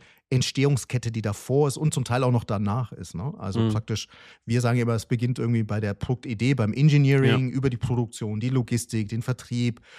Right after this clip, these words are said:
Speaker 1: ähm, die Wartung, also all das, wo man Geld verdienen
Speaker 2: Mhm.
Speaker 1: kann, weil jemand bereit ist, dafür zu bezahlen und weil es Teil des, äh, Systems ist, des, des Erlöses. Und,
Speaker 2: Mhm.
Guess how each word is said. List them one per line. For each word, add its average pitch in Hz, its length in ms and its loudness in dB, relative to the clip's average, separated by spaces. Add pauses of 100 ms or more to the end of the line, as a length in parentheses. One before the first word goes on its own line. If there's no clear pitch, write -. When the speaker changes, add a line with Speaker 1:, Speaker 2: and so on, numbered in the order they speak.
(300)
Speaker 1:
ähm, 113 320 2
die 131 160 0
Wartung, 113 420 0
also 117 240 -2
all 147 240 2
das, 160 480 -2
wo 123 280 0
man 143 260 2
Geld 156 240 2
verdienen 117 480 2
Speaker 2:
Mhm. 113 80 2
Speaker 1:
kann, 139 480 0
weil 113 160 2
jemand 131 240 0
bereit 117 340 -2
ist, 131 180 -8
dafür 123 240 -2
zu - 120 -8
bezahlen 120 560 -2
und 120 160 -2
weil 113 100 0
es 113 120 -6
Teil 123 340 0 (500)
des, - 320 -4
äh, 110 240 0
Systems 131 500 2
ist, 135 220 -4
des, 120 320 -4
des - 180 -6
Erlöses. 110 600 0
Und, 101 260 2
Speaker 2:
Mhm. 104 80 -10